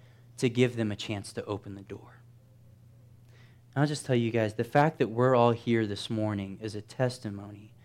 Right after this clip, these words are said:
to the patience and willingness of God. To, to give us another chance. Guys,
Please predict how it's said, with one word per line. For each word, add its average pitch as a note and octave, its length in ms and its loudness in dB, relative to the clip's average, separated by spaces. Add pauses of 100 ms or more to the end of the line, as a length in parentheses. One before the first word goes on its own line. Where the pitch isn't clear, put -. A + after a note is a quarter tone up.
(280)
to A#2 120 -4
the G2+ 100 -8
patience A#2+ 720 -4
and G#2+ 220 -8
willingness G#2 560 -8
of F#2+ 120 -16
God. F#2+ 420 -10 (760)
To, B2 220 -2 (160)
to A#2+ 140 -2
give A2+ 280 -2
us - 180 -4
another G2+ 280 -8
chance. - 640 -14 (1900)
Guys, A#2 280 -4